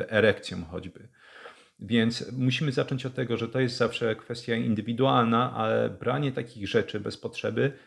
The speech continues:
będzie tylko i wyłącznie zwiększało prawdopodobieństwo, że dojdzie, em, do tych efektów ubocznych.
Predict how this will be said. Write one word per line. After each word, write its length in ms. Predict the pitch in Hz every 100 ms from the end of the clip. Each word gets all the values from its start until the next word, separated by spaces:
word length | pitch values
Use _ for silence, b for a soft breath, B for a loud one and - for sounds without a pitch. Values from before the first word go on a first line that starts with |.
| B -
będzie 380 | 95 135 139
tylko 240 | 135 147 147
i 40 |
wyłącznie 340 | 123 123 - 117
zwiększało 440 | 123 117 127 123
prawdopodobieństwo, 960 | 123 113 117 110 107 113 113 - 110 101
że 300 | 101 104 B B B -
dojdzie, 520 | 110 127 143 95 82 - _ _ 98
em, 500 | 98 95 92 95 98
do 120 | 101
tych 180 | 110 101
efektów 440 | 95 98 107 -
ubocznych. 400 | 101 95 -